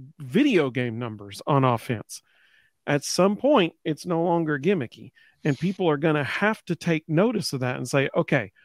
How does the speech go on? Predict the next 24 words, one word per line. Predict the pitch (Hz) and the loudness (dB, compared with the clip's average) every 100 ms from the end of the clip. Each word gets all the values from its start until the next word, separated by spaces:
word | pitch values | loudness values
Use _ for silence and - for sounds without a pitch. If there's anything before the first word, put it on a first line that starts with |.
| _ _ | _ _
whatever | - 143 180 233 220 | -2 4 4 6 4
he's | 196 233 185 | 4 4 4
doing, | 226 233 240 233 - _ _ _ _ _ - | 2 4 2 -2 -8 _ _ _ _ _ -2
it | 240 | 0
apparently | 254 285 220 196 | 2 4 4 4
works | 208 175 - | 4 2 0
really | 170 190 185 | 0 2 2
well. | 180 202 180 | 2 0 0
We | 214 | 0
gotta | 190 147 | 0 2
do | 151 143 | 2 2
that | 131 - | 0 -2
too." | 143 113 _ _ _ _ _ _ - | -8 -8 _ _ _ _ _ _ -8
And | 139 | -8
so, | - 151 143 147 _ _ _ _ _ _ _ _ _ _ _ - - | -4 -4 -4 -6 _ _ _ _ _ _ _ _ _ _ _ -14 -2
I | |
mean, | 175 175 | 0 2
my | 160 | 2
goodness, | 160 185 131 160 | 0 0 -2 -4
I | |
mean, | 151 147 | -2 -2
you | 147 | -4
think | 202 180 | -6 -6
about | 156 147 | -6 -8